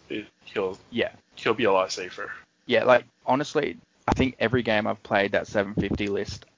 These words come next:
Speaker 2: Dwalin and young Thorin have died. Because I,
Speaker 1: <laughs>
Speaker 2: I kinda don't care. They're going to do their job. They'll make their points back. If they kill a couple of captains and they kill a bunch of troops,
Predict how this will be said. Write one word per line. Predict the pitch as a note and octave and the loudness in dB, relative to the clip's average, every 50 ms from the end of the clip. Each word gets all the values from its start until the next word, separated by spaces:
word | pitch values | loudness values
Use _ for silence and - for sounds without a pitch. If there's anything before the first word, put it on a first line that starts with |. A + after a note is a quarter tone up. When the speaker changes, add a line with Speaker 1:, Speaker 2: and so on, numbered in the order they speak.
| _ _ _ | _ _ _
Speaker 2:
Dwalin | - A2+ A2 G#2+ G#2+ A2 A2 G#2 G#2 G#2+ | -4 2 4 6 6 6 4 2 -2 -4
and | G#2 A2 A2 | -6 -6 -6
young | G#2+ G2 G2 G2+ - | -6 -6 -6 -8 -8
Thorin | - G2 F#2 - - - | -8 -6 -6 -6 -8 -10
have | - - - - | -14 -14 -12 -10
died. | - - - - - - _ _ _ _ _ _ _ - - | -8 -8 -6 -6 -8 -8 _ _ _ _ _ _ _ -4 -2
Because | G#2+ A2 - A2+ G2+ G2 | -2 0 0 0 2 2
I, | A2+ G2 - - - - - - _ _ - | 2 2 0 -4 -10 -12 -12 -14 _ _ -4
Speaker 1:
<laughs> | A3+ B3+ C#4+ D4+ - - D#3+ - - _ _ - | -2 -2 -2 -4 -6 -8 -10 -10 -10 _ _ -14
Speaker 2:
I | - | -12
kinda | - - E3 F3+ F#3 E3+ | -8 -6 -6 -4 -4 -4
don't | D#3 - A#2+ A#2 A2 - - | -2 -2 -2 -2 -2 -4 -8
care. | - - G#2 G#2 G2 F#2+ F#2+ G#2+ - _ _ _ _ _ _ _ _ _ _ _ | -6 -4 -2 -2 -2 -2 -4 -6 -10 _ _ _ _ _ _ _ _ _ _ _
They're | - B2+ B2 | 4 4 4
going | A#2 A#2+ B2 B2+ C3 B2+ B2 | 4 4 2 2 2 0 -2
to | - B2+ | -6 -8
do | A2 G#2+ G#2 G2+ | -8 -6 -6 -4
their | F#2+ G2 G2 F#2 | -4 -4 -4 -4
job. | - G2 E2+ D#2 E2+ - _ _ _ - | -4 -2 -2 -2 -4 -6 _ _ _ -2
They'll | A#2 A2+ A2 | 0 0 2
make | A2 A2 A#2 B2+ A2+ - | 2 2 2 2 2 0
their | A#2 G#2+ G#2+ | -2 -2 -2
points | - - A2 G#2+ G2+ F2+ - | -4 -8 -10 -10 -10 -10 -6
back. | - G2+ G2+ - - | -4 -2 -2 -4 -6
If | G#2 | -8
they | - G#2+ B2 | -6 -4 -4
kill | C#3 - - C3+ A#2+ | -4 -6 -6 -4 -4
a | A#2+ | -4
couple | A#2+ - A#2+ A2+ - A2 | -2 -2 -4 -4 -4 -6
of | G#2+ | -8
captains | - - A#2 A2+ - - - A2+ A2 A2+ A2+ A2+ A2 | -4 -2 -2 -2 -2 -2 -6 -6 -6 -4 -6 -6 -8
and | G#2 G2 F#2+ | -8 -6 -6
they | F#2+ G2+ | -6 -6
kill | - - - A2 G#2 | -6 -4 0 0 2
a | G#2 | 2
bunch | G2+ F#2+ G2+ G#2+ - | 0 -2 -6 -6 -6
of | - - | -8 -8
troops, | - - G#2+ G2+ F#2+ - - | -6 -4 -4 -4 -4 -6 -14